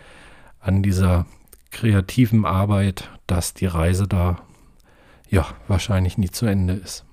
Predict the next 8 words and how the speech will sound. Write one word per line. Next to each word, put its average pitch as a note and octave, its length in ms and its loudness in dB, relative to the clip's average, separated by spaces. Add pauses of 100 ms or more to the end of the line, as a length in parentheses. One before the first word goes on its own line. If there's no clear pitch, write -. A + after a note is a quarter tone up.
(120)
Also G2 220 2
ich - 120 -4
hoffe, C3 160 4
ich - 140 0
konnte A#2 360 2 (920)
so - 160 -6
ein F#2 60 -4
bisschen G#2+ 600 2